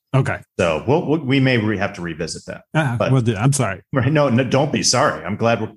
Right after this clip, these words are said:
Speaker 2: we gotta cover this. We gotta, this is serious stuff we're talking about. <laughs>
Speaker 1: I forgot, 'cause I knew, you know, they ran into it, but I forgot what this girl looked like. And I saw her and I was like, "Are you serious?
Speaker 2: Right.
Speaker 1: This is who you're dumping Elizabeth Shue for?"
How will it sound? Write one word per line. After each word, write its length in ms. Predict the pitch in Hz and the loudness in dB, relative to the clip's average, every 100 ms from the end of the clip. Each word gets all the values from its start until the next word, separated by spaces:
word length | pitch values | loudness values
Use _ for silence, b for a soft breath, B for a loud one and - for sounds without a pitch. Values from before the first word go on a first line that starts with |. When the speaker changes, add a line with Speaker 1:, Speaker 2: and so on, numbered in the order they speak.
| - | -8
Speaker 2:
we 80 | 101 | -2
gotta 180 | 123 | 0
cover 320 | 123 127 113 90 | 0 -2 -2 -2
this. 360 | - - - - | -6 -8 -8 -6
We 60 | |
gotta, 180 | 98 120 | -2 -2
this 300 | 117 123 - | -2 -2 0
is 260 | 95 - _ | -4 -10 _
serious 480 | - - 135 113 - | -8 -4 0 0 0
stuff 240 | - 117 104 | 0 -2 -2
we're 60 | |
talking 260 | - - - | -10 -12 -12
about. 180 | 90 90 _ _ _ _ | -16 -18 _ _ _ _
<laughs> 20 | - | -6
Speaker 1:
I 760 | 277 202 - 165 - 151 175 | -4 -4 -4 -6 -4 -2 0
forgot, 500 | - 185 180 190 190 - - 143 | 0 0 2 2 0 -6 -8 -2
'cause 140 | 170 | 0
I 120 | 185 | 2
knew, 300 | 196 226 214 190 | 4 4 2 2
you 60 | 147 | 2
know, 80 | |
they 100 | 127 | 2
ran 180 | 135 147 | 2 2
into 200 | 143 139 | 2 2
it, 40 | 113 | 0
but 80 | 113 | -2
I 40 | |
forgot 400 | - 131 139 139 | 0 0 0 0
what 120 | 135 | 0
this 160 | 131 - | -2 0
girl 200 | 131 120 | 0 2
looked 220 | 123 - | 0 -2
like. 160 | 95 92 | -6 -4
And 100 | 110 | -4
I 40 | |
saw 240 | - 139 135 | -2 0 0
her 40 | |
and 80 | 117 | 0
I 20 | |
was 160 | 101 - | -2 -6
like, 160 | 92 - _ _ _ _ _ | -10 -16 _ _ _ _ _
"Are 60 | 123 | -2
you 80 | |
serious? 720 | 185 - - 165 247 254 - - _ _ | -2 -2 -2 -2 -2 -4 -8 -10 _ _
Speaker 2:
Right. 240 | 123 117 - | -2 -2 -2
Speaker 1:
This 200 | - 147 | -2 0
is 140 | 208 - | 0 2
who 380 | 180 185 180 - _ _ _ - | 2 2 0 -6 _ _ _ -2
you're 100 | 131 | -2
dumping 680 | - 147 165 175 180 208 - _ _ - | 0 -2 0 2 2 2 -4 _ _ -4
Elizabeth 400 | 139 165 156 151 | 0 0 0 -2
Shue 220 | - 196 | -2 -4
for?" 420 | - 277 294 302 | -4 -6 -6 -10